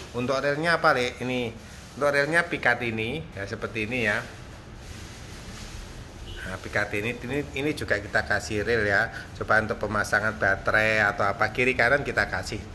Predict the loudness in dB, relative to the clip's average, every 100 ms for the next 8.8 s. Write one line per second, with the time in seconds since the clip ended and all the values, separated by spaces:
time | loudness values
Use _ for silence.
0 | -10 -8 -6 -6 -6 -4 -6 -8 -10 -12
1 | -12 -12 -12 -12 -10 -10 -10 -10 -10 -10
2 | -8 -8 -6 -4 -2 2 2 2 -2 -8
3 | -12 -12 -12 -6 0 2 6 6 8 8
4 | 6 6 8 8 6 4 4 4 2 4
5 | 4 4 4 4 4 2 2 6 4 4
6 | 2 2 2 6 8 8 6 2 -2 -4
7 | -2 -2 0 2 0 0 -2 -2 -4 -4
8 | 0 2 2 2 4 4 4 2